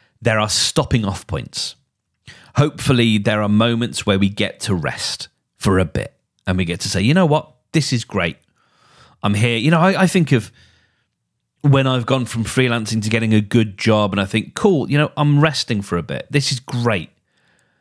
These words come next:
And I think the longest I've rested is, is usually, well, I sort of get restless after maybe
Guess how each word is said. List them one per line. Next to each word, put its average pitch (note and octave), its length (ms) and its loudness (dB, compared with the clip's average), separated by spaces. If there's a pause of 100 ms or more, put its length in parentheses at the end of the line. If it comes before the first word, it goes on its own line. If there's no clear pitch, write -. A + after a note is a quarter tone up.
(380)
And A#2+ 480 -2
I C#3+ 80 0
think C#3 120 0
the C3+ 80 2
longest C3+ 440 2
I've A#2+ 180 0
rested A2 480 -2
is, F#2+ 400 -4
is B2 180 -2
usually, F#2 840 0 (320)
well, A#2+ 160 2
I A#2+ 80 -2
sort D3+ 220 0
of A2 160 -4
get - 180 -2
restless G#2 640 -2
after F#2 320 -4
maybe F2 840 0